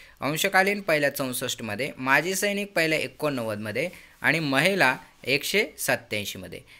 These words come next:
एकंदरीतच काय, तर एससी कॅटेगरीसाठी सहाशे चौदा जागा असून या ठिकाणी या सर्व जागा मराठी माध्यम इयत्ता पहिली ते पाचवी, त्याच पद्धतीने सहावी ते आठवी यांसाठी एकत्रित दिलेल्या आहेत.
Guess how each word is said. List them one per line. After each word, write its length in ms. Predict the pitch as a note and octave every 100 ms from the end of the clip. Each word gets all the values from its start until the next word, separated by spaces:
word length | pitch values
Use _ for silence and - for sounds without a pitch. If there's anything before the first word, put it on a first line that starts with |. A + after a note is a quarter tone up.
| -
एकंदरीतच 720 | C3+ D3+ G#3 A3 G#3+ G#3+ F#3+
काय, 240 | - A2+ G2 - - -
तर 60 |
एससी 360 | A#2+ B2+ C#3 G3+
कॅटेगरीसाठी 760 | G#3 G3+ G#3 G#3 G3 G3 G#3
सहाशे 440 | G3 D#3+ D3 D3 D#3
चौदा 420 | - B2+ C#3 F3+
जागा 280 | F#3+ F#3 F#3+
असून 360 | F#3+ - A3 A#3+ - - -
या 240 | C3 F3
ठिकाणी 500 | G#3+ G#3 D3 C#3 C#3
या 180 | C#3 F3+
सर्व 360 | G3+ G#3 G3 F3+
जागा 360 | C3+ B2 C#3+
मराठी 640 | D#3 C#3 C#3+ F3+ G#3 A#3 A3+
माध्यम 500 | F#3 B2 A2 B2 C3 -
इयत्ता 340 | C3+ C3+ - C#3
पहिली 440 | - C#3+ C#3+ E3+ F3+
ते 80 | G#3
पाचवी, 480 | G#3 F#3+ F#3+ A3 A3
त्याच 320 | - D3+ -
पद्धतीने 500 | C#3+ B2+ B2 C3 C3+
सहावी 400 | - C3+ C#3 F3
ते 260 | F#3 - -
आठवी 460 | F3+ G3 E3 C3 B2+ - - -
यांसाठी 840 | A#2+ D#3 F#3+ A3 F#3+ D3 D3+ D#3+ D3+
एकत्रित 440 | C#3+ C#3+ D3+ F3+
दिलेल्या 480 | C#3 A#2+ G#2 G2+ G2
आहेत. 220 | G#2 F2+